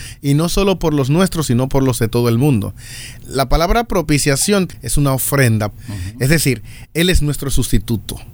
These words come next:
Speaker 1: Eh, él, lo dieron a Él por, por nuestros pecados. Y querido amigo, hoy usted puede encontrar libertad si se acerca y le entrega su corazón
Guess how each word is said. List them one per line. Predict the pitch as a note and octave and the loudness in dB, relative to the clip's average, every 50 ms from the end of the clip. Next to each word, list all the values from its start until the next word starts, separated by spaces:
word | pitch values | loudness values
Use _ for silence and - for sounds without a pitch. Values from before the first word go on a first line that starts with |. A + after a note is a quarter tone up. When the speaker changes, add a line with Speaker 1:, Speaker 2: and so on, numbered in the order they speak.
| - - - - - - - - - - - | -18 -18 -16 -16 -16 -16 -16 -16 -16 -6 -2
Speaker 1:
Eh, | C3 C3+ - - | -2 -2 2 2
él, | D3+ D#3 D#3+ D3 - - | 2 2 2 0 -2 -2
lo | C#3+ D3 D3 - D3+ C#3+ D3+ D3 | -2 -2 -2 0 0 0 0 2
dieron | C#3+ E3+ F#3+ F#3+ F#3+ F#3 F3+ | 4 4 4 4 2 2 2
a | E3 D#3+ F3 | 0 2 2
Él | F#3 F#3 F3 D#3 | 2 4 2 2
por, | B2 - B2 C3 B2 B2+ B2+ A2+ | 0 -2 -4 -2 -2 -2 -4 -2
por | - C3 C3 B2 | 0 0 2 4
nuestros | C3 A#2+ - - B2+ - | 2 2 2 0 -2 4
pecados. | - A#2 G#2+ - A2+ G2+ F2 E2+ D2+ - - - - - - - - - - - | 4 2 4 4 0 0 0 -2 -4 -6 -8 -8 -12 -14 -14 -12 -12 -12 -6 -6
Y | A#2 A2+ | -6 -4
querido | - B2+ B2 B2+ D3+ E3 E3+ E3 | -2 -2 0 2 2 2 4 2
amigo, | D#3 D3 C#3 A#2+ G#2+ G2+ F#2+ - - - - - - - - - _ _ | 2 2 2 2 0 -2 -4 -8 -14 -16 -16 -20 -20 -20 -20 -20 _ _
hoy | D3+ D#3+ E3+ F3+ F3+ F3 - | 0 2 2 2 2 0 -2
usted | D3+ A#2+ - - C3+ C3+ B2 | -6 -6 0 0 0 -2 2
puede | - C#3 C3+ C3 C3 | 2 2 4 4 2
encontrar | B2+ B2 - B2+ A#2 A#2 A2 - - - A#2+ B2 B2+ C3+ B2+ B2 A#2 A2 - - | 0 0 2 2 2 2 2 2 0 2 2 2 2 2 2 2 0 -2 -6 -6
libertad | B2 B2 C3+ C#3+ D3+ D3 D3+ D3 C#3+ C3 - - C3 A#2+ A2+ G#2+ F#2+ - - - - - - - - - | -4 -2 0 2 4 6 6 6 4 0 0 0 0 2 2 0 -2 -6 -14 -16 -18 -18 -18 -20 -20 -18
si | - - - - B2+ A#2+ A2 | -10 -8 -4 -2 0 0 2
se | G#2 - A#2 | 2 0 2
acerca | G#2+ - - - C#3 C3+ C3+ C3 B2 - B2 | 2 2 2 2 2 0 0 0 -2 -2 -2
y | A#2+ | 0
le | A#2 A2+ | 2 2
entrega | G#2 A2 G2+ - - A#2+ B2 B2 A#2+ A#2 | 2 2 0 0 2 2 2 2 2 0
su | - - A2+ | 0 -2 -2
corazón | - - G2+ G2+ G2+ - - F#2+ F#2+ F#2 F2+ | 0 2 2 4 4 4 4 4 2 0 -2